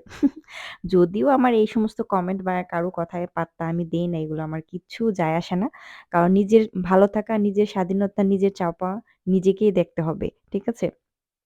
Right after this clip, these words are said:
যাই হোক, আমাদের এখানে কেনাকাটা হয়ে গিয়েছে। তো আজকে যে ভিডিওটা আমি আপনাদের সাথে শেয়ার করছি সেটা হচ্ছে গত সপ্তাহের ভিডিও। মানে আমার মতো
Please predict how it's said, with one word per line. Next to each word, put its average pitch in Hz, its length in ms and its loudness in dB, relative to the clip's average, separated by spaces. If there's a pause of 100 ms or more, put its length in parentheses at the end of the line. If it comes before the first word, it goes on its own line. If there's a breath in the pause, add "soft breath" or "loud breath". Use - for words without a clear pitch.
(640 loud breath)
যাই 254 160 8
হোক, 277 220 6
আমাদের 226 400 2
এখানে 220 320 -2
কেনাকাটা 208 440 -4
হয়ে 208 240 2
গিয়েছে। 196 420 -2
তো 196 180 -4 (400)
আজকে 196 380 -4
যে 233 160 0
ভিডিওটা 220 420 2
আমি 196 160 0
আপনাদের 190 280 -8
সাথে 202 200 -12
শেয়ার 175 300 -6
করছি - 360 -10 (100)
সেটা 190 280 -6
হচ্ছে 190 280 -4 (500 loud breath)
গত 196 240 -2 (120)
সপ্তাহের 185 600 -4
ভিডিও। 139 300 -2 (420 loud breath)
মানে 175 160 -6 (120)
আমার 185 300 -4
মতো 220 260 -4